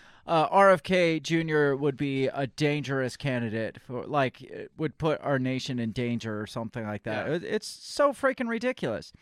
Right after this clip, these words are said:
Speaker 1: Um, we do need to get to break, but let's, let's look at that part where he got censored from,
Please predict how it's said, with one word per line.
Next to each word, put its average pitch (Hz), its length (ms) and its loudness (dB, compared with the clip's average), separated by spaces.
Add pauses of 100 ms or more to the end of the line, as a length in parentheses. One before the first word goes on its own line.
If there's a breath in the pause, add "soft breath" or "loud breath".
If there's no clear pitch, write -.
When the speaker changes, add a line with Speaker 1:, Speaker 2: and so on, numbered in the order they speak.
(460 loud breath)
Speaker 1:
Um, 208 560 4 (1600)
we 185 120 0
do 311 300 -8
need 254 260 -4
to 170 100 -10
get 165 300 0
to 143 120 -8
break, 131 500 -2
but 139 540 0 (840)
let's, 247 360 4 (100)
let's - 420 -2 (160)
look 220 160 2
at 214 120 0
that 175 240 6
part 170 280 2
where 151 180 2
he 143 120 -2
got 143 200 0
censored 127 600 -2
from, 117 440 -2